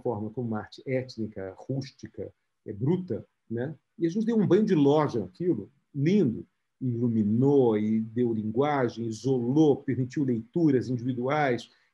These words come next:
é, habilitou conteúdos audiovisuais para potencializar o, o, o, a, a, o significado daquilo, que você passou a ter um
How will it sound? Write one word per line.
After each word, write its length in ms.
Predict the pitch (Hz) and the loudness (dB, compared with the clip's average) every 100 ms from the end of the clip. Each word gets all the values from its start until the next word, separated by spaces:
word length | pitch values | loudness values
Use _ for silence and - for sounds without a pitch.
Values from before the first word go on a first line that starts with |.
| - | -2
é, 140 | 127 | -2
habilitou 760 | - 127 135 135 - 165 160 160 _ _ | -2 -4 -2 -2 4 4 4 2 _ _
conteúdos 480 | 147 139 143 165 127 | -2 2 4 4 2
audiovisuais 580 | 139 107 127 127 139 135 | -4 -4 -4 0 0 -2
para 140 | 127 | -8
potencializar 1040 | - 139 147 120 139 120 110 127 151 143 - _ _ - | -6 -6 -6 -2 0 0 -2 0 -2 -4 -10 _ _ -6
o, 300 | 127 131 139 | -6 -4 -6
o, 20 | - | -4
o, 160 | 143 120 | -4 -2
a, 440 | - 131 120 - | -6 -8 -8 -6
a, 40 | 123 | -8
o 60 | |
significado 640 | 117 127 117 120 120 110 | -6 -6 -6 -6 -6 -2
daquilo, 440 | 123 131 208 247 135 | -4 -2 -2 0 -2
que 340 | - 190 220 _ _ _ | -4 -6 -6 _ _ _
você 480 | 139 185 - - 170 | -4 -4 -2 2 2
passou 680 | 160 - 220 - 160 180 180 | 2 -6 -6 -2 2 2 0
a 80 | 143 | -16
ter 180 | - 165 | 2 2
um 160 | 180 | 2